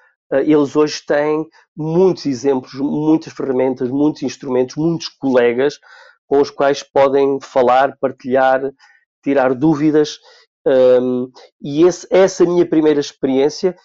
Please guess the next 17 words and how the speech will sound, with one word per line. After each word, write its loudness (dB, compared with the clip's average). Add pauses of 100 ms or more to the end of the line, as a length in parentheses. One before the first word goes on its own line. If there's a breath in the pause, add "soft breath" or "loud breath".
(160 soft breath)
eu 2
diria 0 (160)
que, 2 (500)
eh, -2
f-, -12 (440)
os -6
primeiros 0
passos -6 (280 soft breath)
filos -4
de 2
acordo -2
com 0
os -4
estándares -2 (320 soft breath)
que -20
tinha 0
aprendido -2